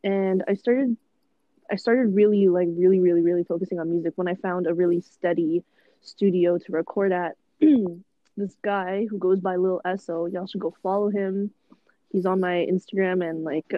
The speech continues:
I promote him all the time, so. Yeah, he's very talented. He's a very talented engineer as well as an artist, and, like, he's very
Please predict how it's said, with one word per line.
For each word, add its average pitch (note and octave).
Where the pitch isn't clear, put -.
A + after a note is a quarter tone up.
I F#3
promote F3+
him E3+
all E3
the E3+
time, E3
so. E3+
Yeah, F#3
he's G#3
very A3+
talented. G3
He's G#3+
a G3+
very A3
talented G3+
engineer F3+
as F3
well F3+
as F3
an E3+
artist, E3+
and, E3+
like, E3
he's F#3+
very F#3